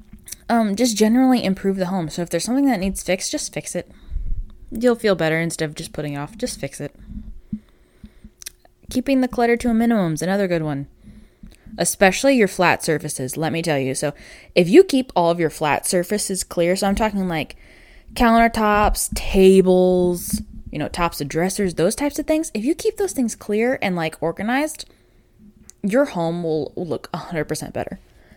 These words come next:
I started doing that a while back where, well, I haven't really kept up with it now. But for a while, I was keeping all of our flat surfaces clear. And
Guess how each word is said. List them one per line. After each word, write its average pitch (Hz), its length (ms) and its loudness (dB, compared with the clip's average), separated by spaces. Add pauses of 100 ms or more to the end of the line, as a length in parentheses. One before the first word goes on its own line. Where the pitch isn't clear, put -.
(260)
I 220 140 8
started 269 380 4
doing 262 260 4
that 277 240 2
a 202 60 0
while 190 280 0
back 165 380 -4 (640)
where, 170 320 -4 (400)
well, 156 200 -6
I 175 80 -4
haven't 180 200 -2
really 120 140 -4
kept - 220 -10
up 151 120 -4
with 156 100 -8
it 151 80 -8
now. 139 320 -8 (580)
But 196 380 0
for 190 140 -2
a 175 80 2
while, 208 460 2
I 185 160 2
was 185 120 0
keeping 196 380 -2
all 170 180 -2
of 165 80 -4
our 151 100 -2
flat 233 280 0
surfaces 170 460 -6
clear. 151 420 -4 (1300)
And 151 560 -4